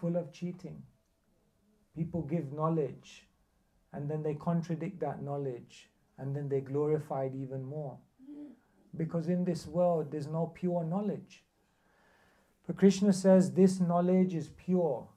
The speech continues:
because it's coming from a pure source, is delivered to you without deviation, and the reason why it's given to you is for your ultimate well-being. And if you practice this knowledge, then you'll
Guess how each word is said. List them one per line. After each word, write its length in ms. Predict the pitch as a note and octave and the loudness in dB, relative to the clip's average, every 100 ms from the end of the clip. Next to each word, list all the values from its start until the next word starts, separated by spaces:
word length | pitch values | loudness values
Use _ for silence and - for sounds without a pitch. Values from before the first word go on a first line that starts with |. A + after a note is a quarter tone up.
| _ - | _ -12
because 280 | D3 E3 C#3+ | -4 -4 -4
it's 200 | C#3+ - | -10 -10
coming 440 | - F#3 G3 G3+ | 0 6 8 6
from 260 | F#3 F3+ E3+ | 4 2 2
a 60 | |
pure 380 | E3 - F3+ F3+ | -2 2 4 4
source, 680 | F3+ - F#3 G#3+ A3 - - _ _ _ _ - | 0 0 2 2 -2 -12 -20 _ _ _ _ -8
is 120 | D#3 | -8
delivered 600 | C3 E3 E3 F#3 F#3+ F#3+ - | -6 -2 4 6 6 2 2
to 120 | F#3 | -2
you 280 | E3+ F#3 F#3 | 4 6 6
without 540 | D#3 D3 E3+ F#3 C#3+ | 4 4 4 4 0
deviation, 920 | F3 F3+ F3 E3+ E3 F3+ - F#3 G#3 G3+ - - - | 0 0 0 0 0 -2 0 2 2 -2 -10 -20 -8
and 220 | D#3+ E3+ | -4 -2
the 80 | D#3 | -2
reason 600 | C#3+ F#3 G#3+ F3+ G3+ F#3 | 2 4 4 4 4 4
why 180 | E3+ F3 | 4 4
it's 240 | E3 B2+ | 0 -4
given 400 | C3 F3 F#3 F3+ | -2 0 2 2
to 140 | D#3+ E3 | 0 -2
you 320 | F3 F3 - | 0 -2 -4
is 220 | D3+ C#3+ - | -8 -10 -10
for 300 | E3+ E3 F3 | -4 -2 0
your 280 | D#3+ D3 C3+ | 0 -2 -2
ultimate 560 | C#3+ D#3 D#3 D3+ D3+ C#3+ | -2 -2 -4 -10 -10 -8
well-being. 720 | C3 C3+ C3+ C3 B2+ A#2+ G#2+ G#2+ _ _ _ _ _ _ _ _ _ _ - | -4 -2 -2 -4 -10 -10 -12 -16 _ _ _ _ _ _ _ _ _ _ -2
And 580 | F3+ A3 G3 F#3 F#3+ - - _ - | 0 4 4 4 2 -2 -16 _ -2
if 300 | F#3+ F#3+ F#3 | 0 0 0
you 240 | F#3+ G#3+ | 0 0
practice 640 | G#3 - A3 - A3 G3 | -2 -4 -4 -4 -4 -4
this 300 | - F#3 - | -2 -4 -2
knowledge, 540 | E3 E3 E3+ E3+ C#3 B2+ | -6 -4 -4 -6 -8 -8
then 180 | D#3 D3+ | -10 -6
you'll 340 | D3 E3 D#3 | -4 -2 -2